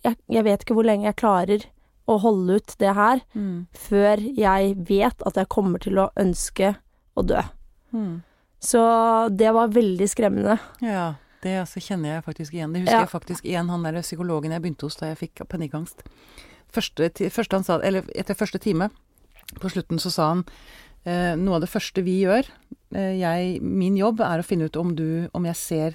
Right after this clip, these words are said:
Speaker 2: tendenser til suicidalitet, og det gjør jeg ikke hos deg.» Og det ga meg en sånn trygghet.
Speaker 1: Mm.
Speaker 2: Jeg ble så glad for det, at en utenfor så det på meg.
Speaker 1: Mm.
Speaker 2: Ehm, det var en viktig ting. Men er det an-, det var det jeg skulle frem til. Er det andre ting du gjør i dag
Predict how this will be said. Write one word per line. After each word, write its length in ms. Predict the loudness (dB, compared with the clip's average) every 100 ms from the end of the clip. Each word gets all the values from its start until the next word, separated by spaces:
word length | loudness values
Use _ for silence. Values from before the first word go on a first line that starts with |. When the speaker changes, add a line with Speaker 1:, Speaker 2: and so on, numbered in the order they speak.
| -6
Speaker 2:
tendenser 500 | -6 -2 -4 -6 -8
til 260 | -4 -4 -6
suicidalitet, 1120 | -10 -10 -6 -4 -4 -4 -2 -2 -2 -2 -4 -6 -8
og 80 | -2
det 100 | 2
gjør 140 | 2 2
jeg 120 | -2
ikke 40 |
hos 100 | -4
deg.» 200 | -2 -2 -4 _ _ -20 -12
Og 80 | -2
det 160 | 0 2
ga 180 | 0 0
meg 180 | 0
en 40 | 0
sånn 300 | 0 -2 -2
trygghet. 400 | -4 -2 -2 2
Speaker 1:
Mm. 400 | 4 6 6 4
Speaker 2:
Jeg 140 | 4 4
ble 160 | 2
så 240 | 2 0 0
glad 200 | 2 -2
for 100 | -2
det, 100 | 0
at 160 | 0
en 140 | -2 -2
utenfor 540 | -4 -2 -2 2 0
så 420 | 0 -4 -2 0 2
det 160 | 0
på 160 | 2 0
meg. 160 | 0 -2 4
Speaker 1:
Mm. 360 | 4 6 4 0 -12 -20 _ -8
Speaker 2:
Ehm, 880 | -2 0 0 0 -2 -4 -4 -4 -6
det 120 | -6 -6
var 100 | -6 -6
en 160 | -6
viktig 260 | -8 -10 -6
ting. 160 | 0
Men 120 | 2 2
er 120 | 4
det 80 | 4
an-, 160 | 2 2
det 160 | 2
var 100 | 2
det 160 | 2 0
jeg 60 | -2
skulle 240 | -4 -4
frem 180 | -2 -4
til. 140 | -2
Er 140 | -2 0
det 80 | 0
andre 280 | 0 0 -2
ting 240 | -2 -2
du 100 | -2
gjør 380 | -2 0 0 0
i 40 |
dag 400 | 0 0 0 -2